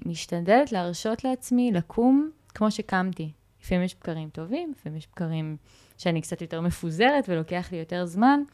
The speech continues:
וההרגל ה-, המנטלי שאני מנסה לסגל הוא להיות בסדר עם איך שקמתי היום.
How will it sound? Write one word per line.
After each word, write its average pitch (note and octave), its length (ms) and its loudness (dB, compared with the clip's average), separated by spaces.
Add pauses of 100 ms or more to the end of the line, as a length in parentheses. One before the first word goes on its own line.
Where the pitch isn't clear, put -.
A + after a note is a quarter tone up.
(560)
וההרגל D#3+ 1500 0
ה-, A3+ 300 2 (960)
המנטלי F3+ 460 2
שאני E3 180 -8
מנסה D#3+ 300 -6
לסגל A3+ 480 -2 (120)
הוא F#3+ 140 -4
להיות A3+ 280 -2
בסדר B3+ 320 -6
עם A3 180 -4
איך G#3+ 120 -6
שקמתי F#3+ 460 -6
היום. E3 320 -4